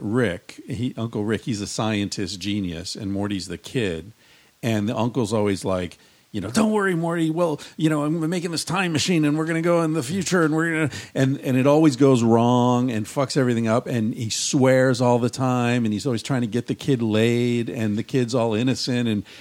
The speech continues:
it's hilarious and deeply, <laughs> deeply subversive.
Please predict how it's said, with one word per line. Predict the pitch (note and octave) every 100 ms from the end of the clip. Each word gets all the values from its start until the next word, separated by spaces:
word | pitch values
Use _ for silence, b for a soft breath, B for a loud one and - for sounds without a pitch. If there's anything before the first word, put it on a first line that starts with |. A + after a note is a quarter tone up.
| B
it's | C3+ - -
hilarious | C#3 A#2 B2 D3+ D#3+ G#2 F2 -
and | G2+ G2 G#2 F#2
deeply, | C#3+ D3 A#2+ A2+ G2
<laughs> | F#2+
deeply | A2+ A2 G#2+
subversive. | E2+ - F2+ F#2+ G2 - D#2 D2+ -